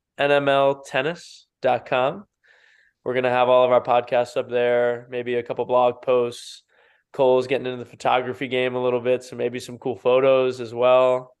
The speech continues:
So take a look out, N M L tennis dot com, as well as all of our social media platforms, N M L underscore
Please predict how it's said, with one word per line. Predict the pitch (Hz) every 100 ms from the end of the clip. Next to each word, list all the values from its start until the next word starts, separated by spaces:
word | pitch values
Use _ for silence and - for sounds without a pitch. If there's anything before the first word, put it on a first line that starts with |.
| _ _ _ _
So | - 117 113 113 110 113 _
take | 139 135
a | 139
look | 135 139
out, | 131 131 127
N | 127
M | 131 131
L | 127
tennis | - 135 131 -
dot | 123 117
com, | - 127 139 156 175 _ -
as | 117
well | 120 120
as | 120
all | 120
of | 117
our | 117
social | - 120 127
media | 117 117 117
platforms, | - 120 - 120 113 -
N | 127
M | 127 123
L | 123 120 120 -
underscore | 143 135 127 - 123 120 117